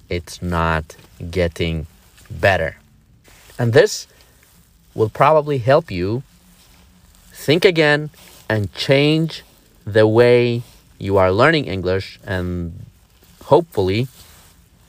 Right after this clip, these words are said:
your English will start to improve more quickly and more easily. All right, so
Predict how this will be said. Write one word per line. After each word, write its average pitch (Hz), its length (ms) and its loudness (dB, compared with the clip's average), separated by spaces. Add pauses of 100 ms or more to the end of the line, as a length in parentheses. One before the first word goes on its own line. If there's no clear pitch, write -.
your 90 320 0
English 135 580 0 (140)
will 98 200 -2
start 110 480 4 (320)
to - 100 -6
improve 92 720 -4 (360)
more 101 240 4
quickly 196 520 2 (1120)
and 123 560 2 (1040)
more 92 160 -4
easily. 85 400 -10 (2250)
All 160 80 -2
right, 139 260 -6
so 131 300 -2